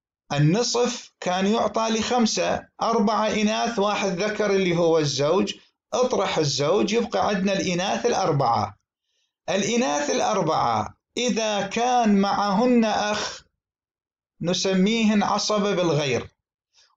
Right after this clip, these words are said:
وإذا كن إناث وكانت لهن أخت فصاعدا يأخذن ماذا؟ يأخذن الثلثين.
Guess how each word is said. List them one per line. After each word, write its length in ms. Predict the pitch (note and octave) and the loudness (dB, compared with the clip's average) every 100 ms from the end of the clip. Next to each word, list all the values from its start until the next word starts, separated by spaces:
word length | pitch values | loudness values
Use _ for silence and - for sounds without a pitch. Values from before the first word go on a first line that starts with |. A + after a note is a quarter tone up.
| - | -2
وإذا 520 | G3 G#3 A3+ A3 A3 | -2 0 0 0 -2
كن 420 | A3 C#4 C#4+ C4+ | -2 0 2 2
إناث 760 | B3+ G3+ A3 G#3 G#3 G3 D3 - | 0 0 0 0 -2 -4 -6 -6
وكانت 680 | F3 F3+ G#3 B3+ A#3+ A3+ G#3+ | -4 -2 -2 0 0 -2 -2
لهن 400 | G#3 G3+ A3 G#3 | 0 2 4 4
أخت 480 | G3+ A#3+ A3+ G#3+ G#3+ | 4 0 2 0 0
فصاعدا 960 | G3 F#3+ G3+ G3 F#3 F#3+ G3+ G#3+ A3 - _ - | -2 0 -2 -2 0 0 0 0 -2 -12 _ -8
يأخذن 680 | F3 - - F#3 E3 E3+ E3 | -4 -2 0 0 0 0 0
ماذا؟ 600 | E3 E3+ D#3 D#3 D#3 D3+ | 0 0 2 2 0 -2
يأخذن 760 | D#3 - - D#3 C#3+ C#3+ C#3+ C#3 F#3 | -4 -4 -2 0 2 2 2 0 -4
الثلثين. 840 | F#3 E3 B2 - G2+ D#2 C#2+ - | -2 -2 -2 -2 -6 -8 -16 -20